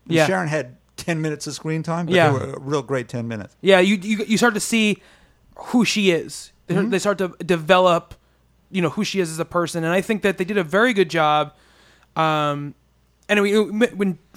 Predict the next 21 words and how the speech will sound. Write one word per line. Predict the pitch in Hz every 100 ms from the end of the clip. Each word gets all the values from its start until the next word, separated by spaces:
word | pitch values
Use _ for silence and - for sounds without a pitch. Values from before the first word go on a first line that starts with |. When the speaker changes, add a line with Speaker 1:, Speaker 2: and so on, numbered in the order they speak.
| - - 147
Speaker 1:
there's | 180 196
a |
quote | 226 202
from | 190
Joss | 180 170
Whedon, | 196 175 165
you |
know, | 156
uh, | 156 165 156
I | 156
think | 156
last | 160 151 -
year, | 202 170
where | 160
he |
talked | 143 165 156
about | 160 156 151 - _ _ _ _ _ -
how | - 170 160
he, | 143 175 156 - _ -
he | 180
was, | 165 156